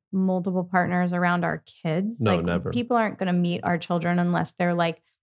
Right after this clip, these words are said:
Speaker 1: huge part of our lives and we're, like, in a committed relationship maybe with them, the same way that you would introduce a new partner if you're, like, a single parent.
Speaker 2: Mm-hmm.
Speaker 1: Um,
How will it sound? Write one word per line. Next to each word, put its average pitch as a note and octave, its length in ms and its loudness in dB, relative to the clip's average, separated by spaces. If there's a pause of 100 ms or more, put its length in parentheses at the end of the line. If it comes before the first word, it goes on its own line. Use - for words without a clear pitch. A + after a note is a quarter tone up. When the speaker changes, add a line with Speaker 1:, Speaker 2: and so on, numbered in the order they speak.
(680)
Speaker 1:
huge G3+ 360 -2
part F3 180 2
of D#3+ 80 -4
our F3 140 -2
lives F#3+ 460 0
and E3+ 200 0
we're, E3+ 120 0
like, E3 340 0
in F3+ 160 2
a E3+ 80 2
committed E3+ 640 0
relationship E3 720 0
maybe D#3+ 320 0
with D#3 220 -4
them, D#3 340 2
the F3 80 0
same F3 300 0
way E3 120 2
that D#3+ 100 -2
you F3 180 0
would F3 100 2
introduce D#3+ 540 -2 (340)
a F#3+ 60 -2
new F3+ 160 2
partner E3+ 420 0
if D#3+ 160 -4
you're, E3 100 0
like, D#3+ 180 -2
a E3+ 40 -2
single D#3+ 340 -2
parent. - 500 -4 (240)
Speaker 2:
Mm-hmm. F#2 580 -6
Speaker 1:
Um, F#3 600 0